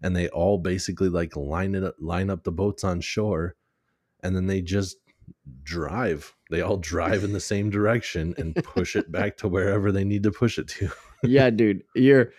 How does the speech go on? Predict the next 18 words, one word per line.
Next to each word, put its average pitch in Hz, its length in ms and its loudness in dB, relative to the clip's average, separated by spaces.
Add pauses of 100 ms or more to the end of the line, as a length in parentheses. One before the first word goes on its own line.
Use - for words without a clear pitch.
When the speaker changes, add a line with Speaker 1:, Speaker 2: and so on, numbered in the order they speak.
(460)
Speaker 2:
yeah, 139 400 6
you 143 180 10
have 156 240 8
all 156 400 6
of 131 160 2
the 127 100 2
details. 123 760 4 (320)
I 151 100 8
mean, 147 220 10
you 143 100 10
have 151 220 8
all 139 320 6
of 143 160 2
the, 123 260 2
that's 147 300 4
the 131 160 6
base 123 320 6
story. 123 560 4